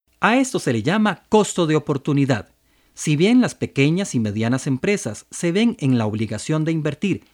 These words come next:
más recursos en mejorar su producción a la hora de establecer un encadenamiento productivo con una empresa transnacional,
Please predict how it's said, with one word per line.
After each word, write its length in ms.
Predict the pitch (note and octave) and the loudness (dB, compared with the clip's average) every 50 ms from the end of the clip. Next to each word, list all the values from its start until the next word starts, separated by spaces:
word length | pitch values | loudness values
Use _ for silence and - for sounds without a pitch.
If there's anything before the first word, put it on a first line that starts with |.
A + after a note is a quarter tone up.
| _ | _
más 320 | - B2 C3+ F#3+ G#3+ G#3 - | -4 -2 0 0 0 -2 -2
recursos 760 | - C3+ B2+ - - G#3 A3+ G3+ - - - F2+ - - - | -4 -4 -4 -2 -2 -2 -2 -2 -4 -8 -12 -16 -16 -18 -10
en 180 | - D3 B2 A#2+ | -6 -2 0 0
mejorar 440 | A#2+ A2+ F#2+ A2 G#2+ A#2 C3+ C#3 C#3 | 0 0 -2 -2 -2 -2 -2 -4 -4
su 180 | - - B2+ | -6 -8 -6
producción 680 | - D3+ D3 C#3+ C3+ - - - G3+ G#3+ F#3+ B2 F2+ - _ _ _ _ _ _ | -4 -2 -2 -2 -2 -4 -4 -2 0 0 0 0 -4 -6 _ _ _ _ _ _
a 100 | - E3 | -4 -2
la 140 | F3 F3+ G3+ | -2 -2 -2
hora 220 | A3 A#3+ B3 A#3+ | 0 0 0 0
de 80 | A3 D#3 | -2 -2
establecer 640 | - - B2+ G2+ F#2+ G2 G2 - - E3+ E3 - - _ _ _ _ | -4 -4 -6 -8 -6 -8 -6 -4 -2 -2 -2 -2 -6 _ _ _ _
un 200 | F3 F3 F#3 F#3+ | 2 2 2 2
encadenamiento 880 | G3 F#3+ F3+ - D3 B2 A#2 A2 G#2 G#2 G#2+ A2+ A#2 A#2+ B2 - C3 - | 0 -2 -2 -4 -4 -2 -2 -2 -2 -2 -2 -2 -2 -2 -2 -4 -6 -4
productivo 680 | - C3 B2+ B2+ A#2+ - - - G#3 E3+ A2+ G2 - - _ _ _ _ | -2 -2 0 -2 -4 -4 -4 -2 -2 -2 -4 -6 -10 -14 _ _ _ _
con 240 | - C3+ A2+ A2+ A#2 | 0 0 2 4 4
una 160 | B2+ C#3+ D3 | 2 2 2
empresa 420 | D3 D3 - - F#3 E3 - A2+ G#2 | 0 -2 -2 -2 -2 -2 -2 -6 -8
transnacional, 960 | - - C#3+ D3+ C#3 - - E3+ D3+ - G3 F#3+ F#3 D#3 B2 A#2+ C3+ D3 | -6 -4 -4 -4 -4 -4 -6 -6 -6 -4 -4 -2 0 2 2 2 0 -2